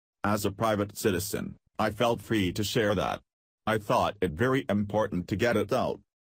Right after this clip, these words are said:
Blunt, "So were all of your memos that you've recorded unclassified or other documents memos that might be yours as a private citizen?" Comey, "I'm sorry, I'm not following the question."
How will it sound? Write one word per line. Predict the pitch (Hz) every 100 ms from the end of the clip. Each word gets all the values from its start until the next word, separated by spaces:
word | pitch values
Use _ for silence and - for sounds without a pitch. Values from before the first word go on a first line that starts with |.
| _ _ _ _ 101
Blunt, | 101 92 82 - - -
"So | - 185
were | 147 135 127
all | 120 92
of | 90
your | 90 87
memos | 120 113 78 87 -
that | 98 98
you've | 95 87
recorded | 110 107 98 92 -
unclassified | 95 95 147 151 165 120 95 92 95 98
or | 107
other | 117 113
documents | 104 113 107 104 80 85 -
memos | 110 120 87 82 -
that | 98 98
might | 110 120 117
be | 98
yours | 101 101 127 113
as | 101 104
a | 104
private | 117 107 101 101
citizen?" | - 104 92 113 139 170 - _ _ _ _ _ _ -
Comey, | 139 101 90 92 - - - _
"I'm | 123 123
sorry, | 123 156 127 78 - - _
I'm | 95 95
not | 110 123 101
following | 170 185 127 92 92
the | 98
question." | 101 113 117 92 -